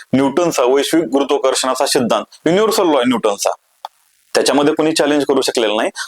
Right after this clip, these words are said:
असा जो नियम आहे, आणि मुक्त पतन ज्याला आपण फ्री फॉल म्हणतो. हा, तर ह्या गोष्टी काय येणार आहेत आपल्या गुरुत्वाकर्षण ह्या चॅप्टर मध्ये येणार आहेत. त्याच्यानंतर जो आपला दुसरा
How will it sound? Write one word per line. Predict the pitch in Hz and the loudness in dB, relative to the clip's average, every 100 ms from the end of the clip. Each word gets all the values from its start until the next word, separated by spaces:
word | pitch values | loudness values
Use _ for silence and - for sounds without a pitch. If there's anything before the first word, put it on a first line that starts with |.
| - | -2
असा | 107 - | -2 0
जो | 135 131 | 0 2
नियम | 120 113 104 | 2 0 0
आहे, | 104 | -2
आणि | 135 196 | -2 0
मुक्त | 180 - | -2 0
पतन | 127 107 110 110 | -2 0 0 0
ज्याला | 110 117 | 2 0
आपण | 110 135 - | 0 -2 0
फ्री | 139 123 | -2 0
फॉल | 120 | 0
म्हणतो. | 110 107 95 101 82 _ _ _ _ - - _ - | 2 0 -2 -2 -4 _ _ _ _ -20 -20 _ -2
हा, | 220 - - - | -2 -2 -10 -4
तर | 147 | -2
ह्या | 147 | 2
गोष्टी | 190 180 - | 2 2 0
काय | 143 131 | 0 0
येणार | 123 120 | 2 0
आहेत | 151 | 0
आपल्या | 127 120 151 - - - | 0 0 -2 -4 -4 0
गुरुत्वाकर्षण | 127 139 156 135 123 - 104 123 - - | 2 2 0 0 0 0 -2 -4 -10 -2
ह्या | 127 | 0
चॅप्टर | 127 - 110 | 0 0 0
मध्ये | 107 156 269 _ - | 2 2 0 _ -2
येणार | 127 131 110 | 2 2 2
आहेत. | 107 101 - - | 0 -2 -6 -6
त्याच्यानंतर | - 127 196 208 190 | -2 0 0 0 0
जो | 147 151 | 2 2
आपला | 135 120 120 | 2 2 0
दुसरा | 127 123 156 | 0 0 0